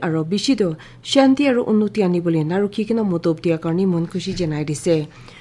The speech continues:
চিফ মিনিষ্টাৰ লগত ডেপুটি চিফ মিনিষ্টাৰ য়েন থং পেটন বি যাইছে, যোন পৰা মিটিংটো বেছি ভাল থাকিছে বুলি কৈছে।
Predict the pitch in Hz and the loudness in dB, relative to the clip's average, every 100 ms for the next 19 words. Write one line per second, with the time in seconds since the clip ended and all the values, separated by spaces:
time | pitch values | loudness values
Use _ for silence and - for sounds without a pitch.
0 | - - 269 269 254 247 254 247 247 254 | -6 0 4 6 4 4 2 2 2 0
1 | 214 208 202 185 - 170 180 190 185 214 | 0 0 -2 -2 0 -2 0 -2 0 0
2 | 202 190 185 165 165 165 170 160 160 170 | 2 0 0 -2 -2 -4 -4 -4 -4 -4
3 | 160 147 - 285 - - - 202 294 311 | -4 -4 -4 -6 -8 -20 -6 0 2 2
4 | 202 165 165 170 165 175 170 180 233 185 | 0 0 0 -2 -2 -2 -2 -2 -4 -4
5 | 165 165 151 147 135 147 143 147 147 143 | -6 -6 -8 -8 -6 -6 -4 -4 -6 -6
6 | - 175 | -2 0